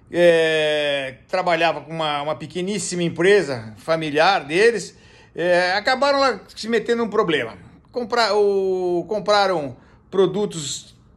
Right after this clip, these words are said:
de origem duvidosa, é, foram, é, presos, soltos, responderam o processo, enfim. No final do processo,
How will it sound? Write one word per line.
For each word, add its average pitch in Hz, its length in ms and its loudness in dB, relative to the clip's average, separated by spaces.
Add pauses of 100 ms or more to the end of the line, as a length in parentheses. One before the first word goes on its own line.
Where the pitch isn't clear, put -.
(100)
de 147 160 -2
origem 175 400 0
duvidosa, 180 1160 2 (200)
é, 160 640 0 (160)
foram, 190 460 -2 (480)
é, 139 240 -14 (100)
presos, 180 680 2
soltos, 208 560 4
responderam 180 480 -2
o 180 40 -4
processo, 202 600 -2
enfim. 175 440 -6 (1500)
No 269 260 -4
final 226 400 2
do 185 80 -4
processo, 170 720 0